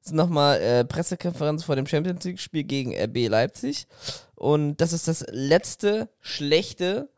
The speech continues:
Zitat, was ich, äh, von Jürgen Klopp über R B gefunden hab. Ähm, ich zitiere, "Es gibt Vereine, die haben eine Geschichte. Und dann gibt es Clubs, die geschaffen werden, um in kurzer Zeit an die Spitze zu kommen.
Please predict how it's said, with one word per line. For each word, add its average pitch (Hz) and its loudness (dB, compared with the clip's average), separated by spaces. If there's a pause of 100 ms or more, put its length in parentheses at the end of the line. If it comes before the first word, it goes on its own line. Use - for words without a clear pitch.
(540)
Zitat, 165 2
was 156 2
ich, 156 -4
äh, 120 0
von 156 -2
Jürgen 151 0
Klopp 151 -2
über 110 -2
R 123 2
B 139 0
gefunden 165 -2
hab. 143 -2 (540)
Ähm, 139 2 (320)
ich 160 -12
zitiere, 180 -6
"Es - -4
gibt 202 -4
Vereine, 151 0
die 143 2
haben 156 4
eine 156 0
Geschichte. 120 -2
Und 135 -2
dann 175 4
gibt 196 -4
es - -4
Clubs, - 0 (140)
die 151 -6
geschaffen 160 0
werden, 104 2
um - 0
in 208 0 (100)
kurzer 277 4
Zeit 165 6
an 147 -4
die 190 -2
Spitze - -2
zu 196 -4
kommen. 131 2